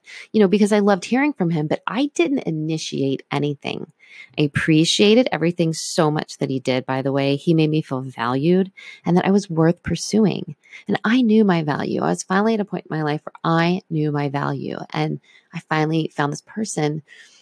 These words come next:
who appreciated it and who knew my value as well. And I let him show me that he knew my value. He knew my worth.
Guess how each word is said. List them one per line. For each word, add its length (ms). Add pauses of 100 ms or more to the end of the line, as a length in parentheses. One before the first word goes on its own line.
(380)
who 120
appreciated 640
it 180
and 100
who 280
knew 240
my 180
value 380
as 160
well. 380
And 120
I 120
let 240
him 160
show 300
me 180
that 160
he 160
knew 280
my 200
value. 420
He 140
knew 160
my 160
worth. 300